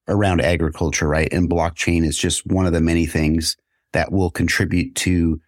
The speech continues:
again, making sure that the food gets to the end of the chain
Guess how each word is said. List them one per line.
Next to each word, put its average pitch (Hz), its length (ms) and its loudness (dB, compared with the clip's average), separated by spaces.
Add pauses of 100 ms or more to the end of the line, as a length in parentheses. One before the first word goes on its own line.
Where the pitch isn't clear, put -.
(320)
again, 104 420 0
making 110 300 0
sure 98 200 0
that 92 200 -2
the 90 140 -2
food 110 420 0
gets - 220 -4
to - 100 -4
the - 240 -2
end 98 420 2
of 95 180 -2
the 85 80 -2
chain 80 600 0